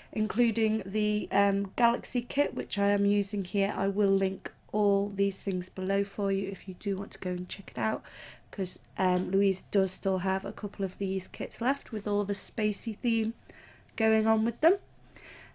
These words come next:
Um, now I'm just using some of this holographic paper, um, also from Thompson's Craft Supplies, and, um,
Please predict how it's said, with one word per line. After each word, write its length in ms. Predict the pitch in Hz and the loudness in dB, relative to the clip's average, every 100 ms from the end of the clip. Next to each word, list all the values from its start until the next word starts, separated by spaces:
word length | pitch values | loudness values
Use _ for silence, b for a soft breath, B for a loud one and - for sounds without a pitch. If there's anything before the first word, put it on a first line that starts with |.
| - 214 | -2 4
Um, 460 | 208 208 214 240 | 6 6 6 8
now 280 | 262 262 254 | 8 8 6
I'm 180 | - 226 | 6 6
just 220 | 220 233 240 | 4 0 2
using 480 | 233 - 220 226 | 2 2 2 0
some 240 | - 220 226 | -2 -4 -2
of 140 | - | -4
this 200 | - - | -6 -8
holographic 600 | - 214 208 190 - - | 0 2 2 0 -4 -8
paper, 540 | - 262 254 254 254 254 B B B B 202 | -2 0 2 2 2 0 B B B B 4
um, 200 | 202 214 | 4 8
also 240 | 233 208 | 6 4
from 220 | 208 196 | -2 -2
Thompson's 580 | 180 196 190 - 175 180 | 0 0 0 0 -2 -2
Craft 260 | - 240 - | 0 0 0
Supplies, 600 | 196 208 196 202 202 - - _ | -4 0 2 2 -2 -10 -20 _
and, 480 | 185 180 180 180 180 - | -2 2 2 0 -4 -8
um, 500 | 202 180 180 180 180 | -4 -2 0 0 -2